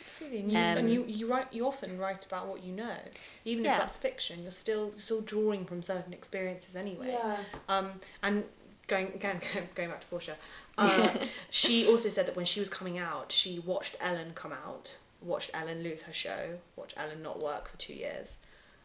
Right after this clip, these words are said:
Speaker 1: Um, and then she said, "There are no other gay actresses at all that I could think of that I could draw
Speaker 2: Yeah.
Speaker 1: inspiration from. So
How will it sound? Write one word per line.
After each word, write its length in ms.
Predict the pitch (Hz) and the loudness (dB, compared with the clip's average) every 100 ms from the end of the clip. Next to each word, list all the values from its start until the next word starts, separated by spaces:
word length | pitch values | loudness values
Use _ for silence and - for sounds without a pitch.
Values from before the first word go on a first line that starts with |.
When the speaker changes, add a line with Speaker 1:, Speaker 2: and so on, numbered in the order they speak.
| - | -6
Speaker 1:
Um, 260 | 170 160 - | -4 -2 -4
and 100 | 180 | -4
then 120 | 196 | -4
she 100 | - | -4
said, 220 | 202 185 | -4 0
"There 120 | 190 | 0
are 80 | 180 | 0
no 460 | 180 180 202 226 247 | 0 -2 0 0 0
other 260 | 208 185 185 | -2 -2 -2
gay 200 | 175 170 | -4 -4
actresses 760 | 165 - - - 160 160 - - - _ _ - - | -8 -10 -14 -12 -12 -12 -14 -16 -20 _ _ -20 -16
at 120 | - 202 | -6 -4
all 240 | 165 - - - - - | -4 -10 -18 -20 -20 -6
that 80 | - | -4
I 80 | 156 | -4
could 140 | 175 | -6
think 240 | 165 147 - | -10 -10 -10
of 160 | - | -10
that 120 | - | -10
I 80 | - | -12
could 260 | - 165 - - - | -10 -12 -12 -20 -16
draw 360 | - 160 160 160 - | -8 -6 -6 -10 -12
Speaker 2:
Yeah. 160 | - 214 - - | -10 -12 -10 -8
Speaker 1:
inspiration 500 | 175 160 160 156 156 | -6 -4 -6 -8 -12
from. 300 | 139 208 180 - - - - - | -12 -12 -16 -20 -20 -20 -20 -12
So 480 | - 185 170 165 | -2 0 0 -2